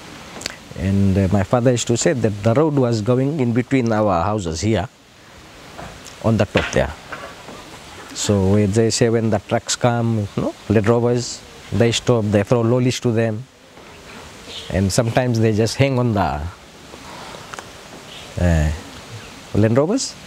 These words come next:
They go up to somewhere and they get off. And, uh,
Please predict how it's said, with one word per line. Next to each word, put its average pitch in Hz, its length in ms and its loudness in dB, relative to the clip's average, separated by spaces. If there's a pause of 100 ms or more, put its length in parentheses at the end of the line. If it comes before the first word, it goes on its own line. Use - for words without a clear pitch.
(380)
They 95 180 4
go 98 180 2
up - 120 -6
to 98 80 -2
somewhere 101 320 2
and 104 100 2
they 87 80 2
get 95 240 2
off. 95 240 -2 (1400)
And, 90 400 2
uh, 82 280 0